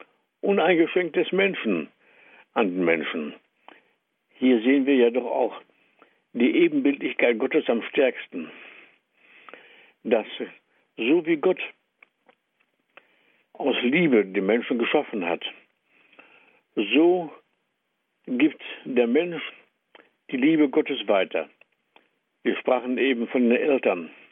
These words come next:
Und im, im Katechismus stand es so deutlich drin, Eltern sind Stellvertreter Gottes.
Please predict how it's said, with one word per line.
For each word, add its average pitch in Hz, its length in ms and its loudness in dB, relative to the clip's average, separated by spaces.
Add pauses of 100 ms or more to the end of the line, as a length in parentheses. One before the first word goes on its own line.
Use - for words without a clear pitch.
(920)
Und 127 200 -2
im, 113 140 2
im 117 260 0
Katechismus 135 680 0 (580)
stand 113 200 -2
es 98 120 -6
so 110 140 4
deutlich 110 460 0
drin, 104 340 -2 (1080)
Eltern 127 680 0 (280)
sind 107 480 0 (680)
Stellvertreter 107 800 0
Gottes. 98 380 -2